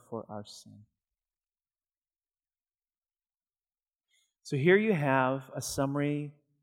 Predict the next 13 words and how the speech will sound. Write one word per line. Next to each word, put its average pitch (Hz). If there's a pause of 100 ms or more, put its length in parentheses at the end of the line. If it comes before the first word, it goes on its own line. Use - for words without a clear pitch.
(340)
of 127
the 131
knowledge 139
of 127
the 135
Holy 139
One, 101 (1200)
which 131
constitutes 139
wisdom, 104 (1700)
essential 165
for -
living, 123